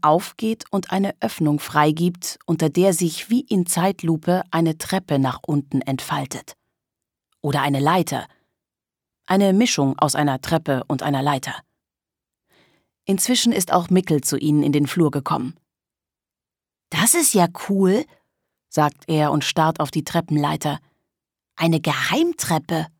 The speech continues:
„Bitte sehr“, sagt die Oma und gibt den Kindern ein Zeichen, dass sie nach oben steigen sollen. Mikkel ist schon beinahe oben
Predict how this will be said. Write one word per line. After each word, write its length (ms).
„Bitte 260
sehr“, 320
sagt 280
die 140
Oma 380
und 180
gibt 200
den 140
Kindern 360
ein 160
Zeichen, 560
dass 140
sie 100
nach 160
oben 320
steigen 360
sollen. 360
Mikkel 360
ist 200
schon 160
beinahe 480
oben 320